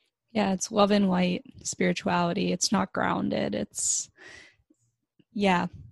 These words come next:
And I, I think too, I, I think of it too from, like, a neuroscience perspective and, you know, being in a state of bliss,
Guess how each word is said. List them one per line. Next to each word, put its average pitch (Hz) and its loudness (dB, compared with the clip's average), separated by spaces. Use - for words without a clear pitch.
And 208 4
I, 214 6
I 214 4
think 208 2
too, 202 2
I, 185 4
I 190 0
think 190 -2
of 185 -2
it 180 0
too 185 -2
from, 185 -6
like, 180 -6
a - -6
neuroscience 180 -4
perspective 180 -2
and, 180 -4
you 202 4
know, 175 4
being 214 6
in 202 6
a 190 2
state 185 0
of 175 -2
bliss, - -2